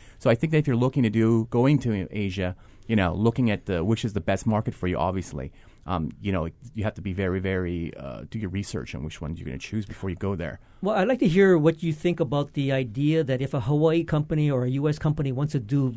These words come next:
Speaker 2: business in, in Asia, whether it's Japan or, or, or China, uh, is there an attitude in any of those markets of a not invented here kind of attitude? Like,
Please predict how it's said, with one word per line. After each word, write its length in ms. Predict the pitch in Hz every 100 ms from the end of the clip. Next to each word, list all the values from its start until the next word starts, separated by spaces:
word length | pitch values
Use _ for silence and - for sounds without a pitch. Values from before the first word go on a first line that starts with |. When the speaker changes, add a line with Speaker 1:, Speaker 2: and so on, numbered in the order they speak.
| 110
Speaker 2:
business 260 | 139 143 139
in, 180 | 131
in 140 | 143 139
Asia, 340 | 139 143 143
whether 240 | 131 139 127
it's 80 | -
Japan 500 | - - 135 139 139
or, 200 | 120 123 - - - -
or, 180 | 127
or 140 | 131 127
China, 460 | - 139 143 127 104 - - - -
uh, 280 | 135 131 120 - _ - - - -
is 160 | 202 170
there 160 | 269
an 80 | 233
attitude 680 | 170 175 208 - 202 202 190 190
in 140 | 156 160
any 220 | 175 196
of 100 | 175
those 180 | 185 143
markets 540 | 151 156 175 160 - - -
of 220 | 143 127 -
a 400 | 160 139 131 127 -
not 320 | 180 139 139 143
invented 460 | 120 139 143 135
here 460 | - 139 143 151 151 - -
kind 200 | - 151
of 80 | 143
attitude? 420 | 135 147 - 151
Like, 180 | 127 127